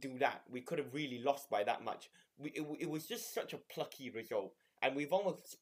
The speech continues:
plucked out a one nil win. And it's almost, like, very, very frustrating, uh, in that sense. We also couldn't create anything in the second half. The second, the first half, I was confident that from the very first half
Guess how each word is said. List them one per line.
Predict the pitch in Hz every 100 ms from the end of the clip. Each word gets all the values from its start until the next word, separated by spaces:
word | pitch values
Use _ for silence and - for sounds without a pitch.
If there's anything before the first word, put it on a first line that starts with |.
| -
plucked | - - -
out | 139 120
a | 110
one | 110 117 110
nil | 113 107
win. | 107 104 - - -
And | - 131
it's | 131
almost, | - 165 175 139
like, | 120 -
very, | 127 127
very | 113 117
frustrating, | - 104 - - 127 123 123 98 - _ _ _
uh, | 117 117 110
in | - 117
that | 113 -
sense. | - 104 -
We | 147
also | 180 180 165
couldn't | - 175 165
create | - 131 143 185 180
anything | 180 175 185 175 175 -
in | - 139
the |
second | 143 165 160 143
half. | 143 156 - - -
The | 151
second, | 220 214 220 214 165
the | 170
first | - 240 240
half, | 190 180 - - _ _
I | 180 214 208
was | 190 -
confident | 226 185 220 220 214 175
that | 156 - - _ _ _
from | - 214 196
the | 196
very | 185 226 233 -
first | 226 -
half | 175 139 151